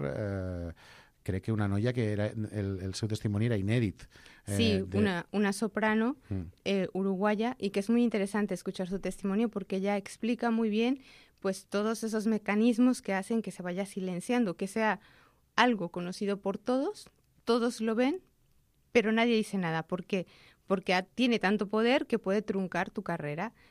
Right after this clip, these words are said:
Speaker 2: te puede poner obstáculos para que tú sigas creciendo,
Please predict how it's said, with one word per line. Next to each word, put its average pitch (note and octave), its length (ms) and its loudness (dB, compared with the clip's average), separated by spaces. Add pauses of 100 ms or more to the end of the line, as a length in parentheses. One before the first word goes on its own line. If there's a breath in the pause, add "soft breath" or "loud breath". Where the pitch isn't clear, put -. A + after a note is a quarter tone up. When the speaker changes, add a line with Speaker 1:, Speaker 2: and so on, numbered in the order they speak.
Speaker 2:
te F3+ 120 -2
puede F3+ 200 2
poner F3+ 240 -4
obstáculos A#3 840 2
para F#3 240 0
que F3 140 -2
tú A3+ 260 -2
sigas G3+ 380 -2
creciendo, E3+ 580 -4